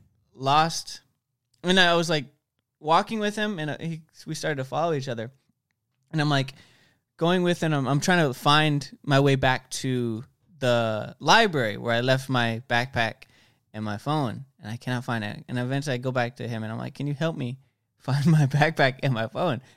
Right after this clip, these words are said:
And he's like, "Of course, I can help you." <laughs> So we're looking in all these places. We can't find it, like, super lost, 'cause it's, like,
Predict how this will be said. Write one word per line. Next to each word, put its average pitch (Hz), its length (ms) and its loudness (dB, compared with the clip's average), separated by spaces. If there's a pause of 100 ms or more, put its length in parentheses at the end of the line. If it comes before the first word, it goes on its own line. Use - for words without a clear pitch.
And 226 140 -4
he's 247 140 -2
like, 240 120 -6
"Of 214 180 -8
course, 135 300 -4
I 131 60 -4
can - 300 -2
help - 220 -8
you." 139 160 -6 (360)
<laughs> 196 60 -6 (280)
So 160 180 2
we're 147 140 2
looking 190 380 -2
in 175 100 -2
all 175 140 2
these 151 240 -4
places. 147 480 -2
We 135 100 -4
can't 170 280 -4
find 143 340 -2
it, 139 180 -2 (280)
like, 127 200 -6
super 165 500 -4
lost, 127 600 0
'cause 151 160 -4
it's, 147 120 -6
like, 160 220 -2